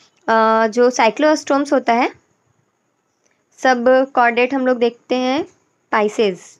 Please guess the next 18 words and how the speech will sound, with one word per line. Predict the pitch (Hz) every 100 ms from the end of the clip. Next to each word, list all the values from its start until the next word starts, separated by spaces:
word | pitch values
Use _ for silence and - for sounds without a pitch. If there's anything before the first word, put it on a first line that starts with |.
| -
ठीक | - -
है, | 262 196 _ _ _ _ _ _ _ _ _ _ _ _ _ -
उसमें | 247 262 294 403 - _ _
cyclostomes | 247 240 294 330 320 294 285 285
होता | 277 269
है | 277 - - _ -
जिसके | 254 247 311
पास | 285 277 320 - 220
जॉ | 208 240 277
नहीं | 285 294
होता | 302 247 254
है, | 370 - 240
जॉलेस | 233 226 277 302
होता | 277 262
है, | 285 - - - -
और | 240
उसके | 240 294
पास | 294 320